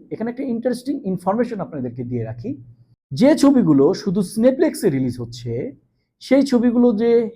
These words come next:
হেরে যাবে, এইরকম ব্যাপার কিন্তু না। আমাদের এখানে অতীতেও এরকম অনেক রেকর্ড আছে, কম সংখ্যক হল নিয়ে ছবি রিলিজ করে সেই ছবির সংখ্যা পরে বেড়ে গেছে, হলও বেড়ে গেছে।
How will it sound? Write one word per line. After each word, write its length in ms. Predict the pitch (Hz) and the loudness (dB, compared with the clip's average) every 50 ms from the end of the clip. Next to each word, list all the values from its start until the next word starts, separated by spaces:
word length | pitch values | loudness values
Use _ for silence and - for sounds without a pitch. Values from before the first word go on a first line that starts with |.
| _ _ - | _ _ 4
হেরে 180 | 214 233 254 | 6 6 6
যাবে, 400 | 214 165 143 127 139 160 214 247 - _ _ _ _ _ _ - | 6 4 2 2 0 -2 -2 -4 -10 _ _ _ _ _ _ -2
এইরকম 360 | 208 226 240 220 233 220 185 | 2 2 2 2 0 0 0
ব্যাপার 260 | 160 147 - 151 127 | 0 -2 -2 -4 -10
কিন্তু 240 | - 147 120 107 117 | -10 -12 -12 -12 -12
না। 360 | 110 107 107 110 - - - _ _ _ _ _ _ _ _ _ _ _ _ _ _ _ | -12 -12 -12 -14 -16 -18 -20 _ _ _ _ _ _ _ _ _ _ _ _ _ _ _
আমাদের 320 | - 143 151 151 143 135 131 | -4 -2 0 0 0 -2 -4
এখানে 400 | 123 131 147 196 285 320 - - _ _ _ - | -4 -6 -6 -6 -8 -8 -10 -14 _ _ _ -2
অতীতেও 360 | - 165 165 233 214 311 277 220 | -2 -2 0 0 -2 0 2 2
এরকম 320 | 180 151 135 135 131 127 | 2 2 2 -2 -4 -4
অনেক 220 | 131 160 214 - - | -4 -4 -4 -4 -4
রেকর্ড 320 | 156 143 - 143 131 120 120 | -6 -6 -4 -4 -6 -4 -6
আছে, 480 | 117 117 - 190 247 349 - - _ _ _ _ _ _ _ _ | -8 -10 -10 -10 -10 -10 -12 -20 _ _ _ _ _ _ _ _
কম 220 | - 185 208 240 | -2 0 0 0
সংখ্যক 440 | 226 - - 240 233 233 - 226 233 | -2 -4 -4 -4 -2 0 -2 -2 -2
হল 240 | - - 196 196 196 | 0 0 0 0 0
নিয়ে 160 | 190 202 196 | 0 -2 -4
ছবি 240 | 196 - 180 156 156 | -4 -4 -6 -6 -4
রিলিজ 380 | 131 127 135 175 180 - - - | -4 -4 -4 -4 -6 -8 -10 -10
করে 280 | 139 120 127 170 220 - _ _ _ _ _ _ _ _ _ _ _ | -10 -8 -8 -10 -12 -14 _ _ _ _ _ _ _ _ _ _ _
সেই 240 | _ - 156 151 139 | _ -2 0 0 0
ছবির 300 | - - 147 131 135 123 | -2 -4 -4 -4 -4 -4
সংখ্যা 400 | 123 - - 196 220 208 226 226 | -6 -6 -6 -6 -4 -2 -2 -2
পরে 220 | 220 - 180 165 | 0 0 0 0
বেড়ে 320 | 143 120 127 156 190 220 214 | -2 -2 0 2 4 4 4
গেছে, 280 | 202 214 208 - 240 | 2 0 -2 -4 -8
হলও 400 | 208 - - - 170 175 180 170 | -10 -10 -8 -2 0 0 2 0
বেড়ে 240 | 135 127 117 113 110 | 0 -4 -8 -12 -14
গেছে। 240 | 113 117 - - - | -16 -18 -20 -20 -20